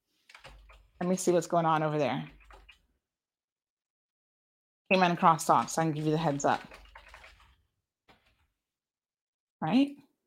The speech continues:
Saw the list of topics for today, right? Woo, honey child. Sylvia,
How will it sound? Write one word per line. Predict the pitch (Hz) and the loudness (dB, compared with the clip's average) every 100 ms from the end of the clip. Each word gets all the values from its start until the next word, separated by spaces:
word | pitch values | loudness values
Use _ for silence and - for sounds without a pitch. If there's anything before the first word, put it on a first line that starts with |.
| _ _ _ _ _ _ _ _ | _ _ _ _ _ _ _ _
Saw | - 226 | 8 10
the | 220 | 12
list | 190 196 | 10 8
of | 180 | 6
topics | 190 175 165 - | 6 6 4 -2
for | 165 | -4
today, | - 160 | 0 0
right? | 170 143 | 0 0
Woo, | 269 480 523 523 | 4 8 10 8
honey | - 269 | 8 4
child. | 240 226 175 147 160 165 _ _ _ _ _ | 6 8 8 6 2 -8 _ _ _ _ _
Sylvia, | - - 220 240 285 | -4 8 10 10 10